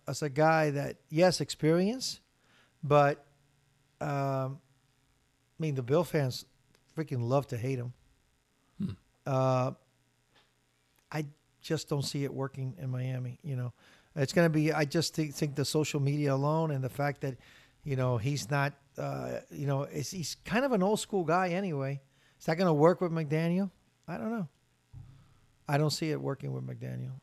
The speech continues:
Speaker 1: I don't think he's really a serious candidate. I would ho-, I would not think it'll be a successful move. Uh, right here, what I wrote. The biggest thing is that, you know, uh, is he gonna rub the players wrong again?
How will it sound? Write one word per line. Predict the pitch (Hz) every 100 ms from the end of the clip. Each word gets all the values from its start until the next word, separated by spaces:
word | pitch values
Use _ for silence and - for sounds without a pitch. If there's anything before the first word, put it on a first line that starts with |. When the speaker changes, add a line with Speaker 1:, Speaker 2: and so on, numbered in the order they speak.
| _
Speaker 1:
I | 160
don't | 160 156
think | 165
he's | 143 127
really | 135 139 131
a | 123
serious | - 135 127 123
candidate. | - 135 139 135 139 - - _ _ -
I | 143
would | 139 135 107
ho-, | - 165
I | 160
would | 147 147
not | 139 143
think | - 135
it'll | 135
be | 127 131
a |
successful | - 123 135 123 131
move. | 127 139 139 - _ _ _ _ -
Uh, | 135 131 131 131 123 131 - 147
right | 151
here, | 139 156
what | 143
I | 139
wrote. | 139 139 147
The | 147
biggest | 160 214 170
thing | 180 160
is | 147 143
that, | - 139 - _ _ _ _ _
you | - 143
know, | 135 135 - _ _ _ -
uh, | 139 139 57 55 53 53 - _ _ _ _ _ _ _ _ _ _
is | 147
he | 139
gonna | 160 180 160
rub | 151 156
the | 139
players | 123 139 139 123
wrong | 123 123 123
again? | 123 117 127 120